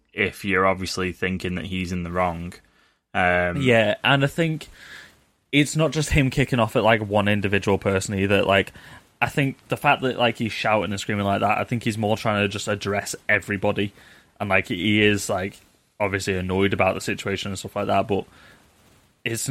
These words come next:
Speaker 2: it's not like he's screaming in one person's face or anything like that. Like, he's sh-, telling the entire crew, basically telling them where they stand,
Speaker 1: Yeah, y-,
Speaker 2: essentially.
Speaker 1: you're hearing it, not seeing it, and that's important to, to remember. You don't know what's actually going on.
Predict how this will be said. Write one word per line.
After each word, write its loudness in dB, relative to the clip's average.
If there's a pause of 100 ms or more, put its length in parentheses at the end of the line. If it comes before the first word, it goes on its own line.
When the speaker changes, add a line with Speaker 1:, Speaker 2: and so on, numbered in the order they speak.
Speaker 2:
it's 0
not 0
like -2
he's -10
screaming 0
in 2
one 0
person's -4
face -4
or -2
anything -2
like -2
that. 2
Like, -4 (160)
he's -2 (120)
sh-, -8 (220)
telling 2
the 2
entire -2
crew, -4
basically -4
telling -4
them -4
where -4 (140)
they -4
stand, -6 (120)
Speaker 1:
Yeah, 2
y-, 0
Speaker 2:
essentially. -4
Speaker 1:
you're 2
hearing 2
it, -6
not -4
seeing -4
it, -6
and -4
that's -2
important -4
to, -4 (140)
to -4
remember. 0
You -4
don't -2
know -2
what's -2
actually -4 (180)
going -4
on. -2